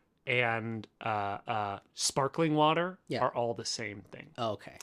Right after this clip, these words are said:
Speaker 1: Seltzer water, though, just has to do, um, I think it's, maybe it's, like, the process or something like that. But, like, in terms of the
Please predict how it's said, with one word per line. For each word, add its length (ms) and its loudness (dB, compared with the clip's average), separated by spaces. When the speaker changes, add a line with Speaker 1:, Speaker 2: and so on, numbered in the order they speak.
Speaker 1:
Seltzer 760 6
water, 460 6
though, 500 2
just 260 -2
has 320 0
to 100 -2
do, 560 -4
um, 480 -2
I 60 -10
think 200 -6
it's, 380 -10
maybe 180 -2
it's, 140 -8
like, 200 -8
the 200 -6
process 800 -6
or 120 -8
something 420 -8
like 240 -12
that. 220 -8
But, 80 -4
like, 260 -6
in 140 -4
terms 280 6
of 180 6
the 340 6